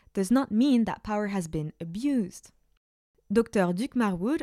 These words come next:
a doctor specialized in family abuse, writes that there is a confusion here between recognizing rights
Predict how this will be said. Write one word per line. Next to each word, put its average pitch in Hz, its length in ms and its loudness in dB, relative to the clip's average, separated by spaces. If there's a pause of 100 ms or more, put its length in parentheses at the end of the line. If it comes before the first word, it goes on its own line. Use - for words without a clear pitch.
a 190 60 -4
doctor 196 400 -4
specialized 180 680 -2
in 165 120 -6
family 247 460 0
abuse, 233 420 -4 (280)
writes 185 520 0
that - 260 0
there 214 180 -2
is 220 100 0
a 202 60 -6
confusion 226 560 0
here 185 320 -2
between 190 380 -6
recognizing 185 640 -2
rights 196 500 -4